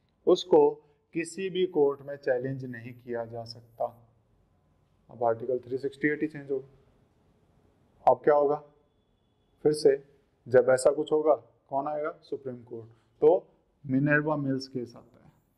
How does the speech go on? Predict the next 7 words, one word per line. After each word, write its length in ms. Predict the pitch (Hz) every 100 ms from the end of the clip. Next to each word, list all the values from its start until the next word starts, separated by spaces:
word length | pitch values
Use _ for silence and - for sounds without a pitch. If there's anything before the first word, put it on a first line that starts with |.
| _ _ -
नाइनटीन 420 | 131 127 131 131
एटी, 360 | 120 120 - _ _ _ _ _ _ _ _ _ _ -
और 120 | 131
मिनर्वा 460 | 127 135 147 151 151
मिल्स 280 | 139 143 -
केस 300 | 135 135 139
में 260 | 123 120